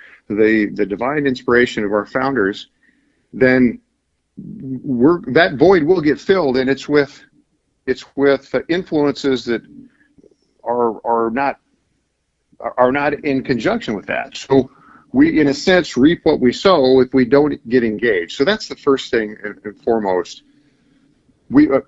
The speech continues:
for me personally, I put out an update every week. That's, that's online through russ fulcher dot com, and, and we encourage as much input and counsel as we can possibly get.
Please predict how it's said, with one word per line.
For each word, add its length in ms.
for 140
me 160
personally, 720
I 100
put 200
out 180
an 60
update 500
every 200
week. 320
That's, 340
that's 240
online 520
through 140
russ 180
fulcher 280
dot 220
com, 460
and, 360
and 180
we 140
encourage 480
as 100
much 260
input 440
and 120
counsel 440
as 100
we 140
can 160
possibly 440
get. 280